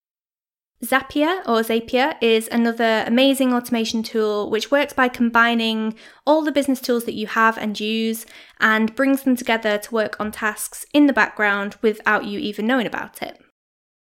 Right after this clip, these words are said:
And finally, another client management tool is Hello Bonsai,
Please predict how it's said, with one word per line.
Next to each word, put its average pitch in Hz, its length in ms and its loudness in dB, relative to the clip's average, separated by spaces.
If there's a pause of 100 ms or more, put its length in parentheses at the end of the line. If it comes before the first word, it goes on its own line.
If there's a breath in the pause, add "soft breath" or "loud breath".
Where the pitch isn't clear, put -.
(540)
And 285 120 2
finally, 320 520 2
another 262 400 2
client 269 320 -2
management 220 420 -2
tool 214 240 0
is 208 360 -4 (280 loud breath)
Hello 226 300 4
Bonsai, 208 680 2